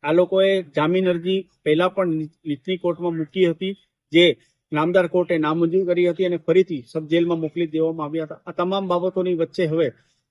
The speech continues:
બોગસ બિનખેતી પ્રકરણમાં એક તરફ સરકારી સિસ્ટમમાં આ તપાસોનો દોરનો ધમધમાટ ચાલી રહ્યો છે, ત્યારે આજે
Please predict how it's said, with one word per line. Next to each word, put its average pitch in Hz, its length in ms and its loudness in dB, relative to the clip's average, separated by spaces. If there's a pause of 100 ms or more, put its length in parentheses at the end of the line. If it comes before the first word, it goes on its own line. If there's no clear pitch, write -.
(100)
બોગસ 170 340 6
બિનખેતી 196 420 2
પ્રકરણમાં 190 800 -2 (400)
એક 180 200 0
તરફ 190 240 4
સરકારી 180 420 -2
સિસ્ટમમાં 185 680 -2 (480)
આ 160 160 0 (680)
તપાસોનો 190 480 2
દોરનો 180 380 2
ધમધમાટ 175 480 0
ચાલી 185 220 2
રહ્યો 180 140 -2
છે, 180 60 -4
ત્યારે 180 220 -2
આજે 180 180 0